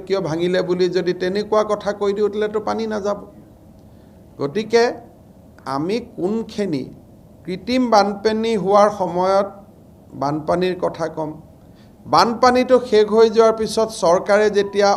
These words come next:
অহা বছৰৰ কাৰণে পৰিকল্পনা ল'ব, তেতিয়া আকৌ আপোনালোকে ক'ব, "উচ্ছেদ কৰি দিলে, মানৱীয় দিশটো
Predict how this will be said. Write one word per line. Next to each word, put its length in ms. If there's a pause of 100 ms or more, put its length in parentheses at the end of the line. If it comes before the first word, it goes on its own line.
(160)
অহা 240 (100)
বছৰৰ 460
কাৰণে 220 (120)
পৰিকল্পনা 720
ল'ব, 160 (680)
তেতিয়া 320
আকৌ 200 (100)
আপোনালোকে 480 (100)
ক'ব, 140 (240)
"উচ্ছেদ 340 (100)
কৰি 220
দিলে, 160 (120)
মানৱীয় 420 (100)
দিশটো 300